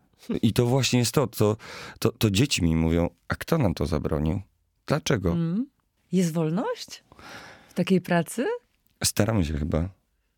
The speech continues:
Speaker 1: żebyśmy mieli wolność, bo inaczej, jeżeli, nie możemy chyba zakładać,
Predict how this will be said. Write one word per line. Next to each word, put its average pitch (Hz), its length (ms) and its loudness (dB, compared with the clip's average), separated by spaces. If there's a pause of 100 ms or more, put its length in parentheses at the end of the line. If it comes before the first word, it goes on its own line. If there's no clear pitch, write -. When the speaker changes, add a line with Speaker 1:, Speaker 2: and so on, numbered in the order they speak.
(340)
Speaker 1:
żebyśmy 85 420 2
mieli 87 260 4
wolność, 87 340 2
bo 87 120 -2
inaczej, 98 400 2
jeżeli, 98 380 2 (600)
nie 101 120 6
możemy 143 220 2
chyba 90 140 4
zakładać, 80 640 0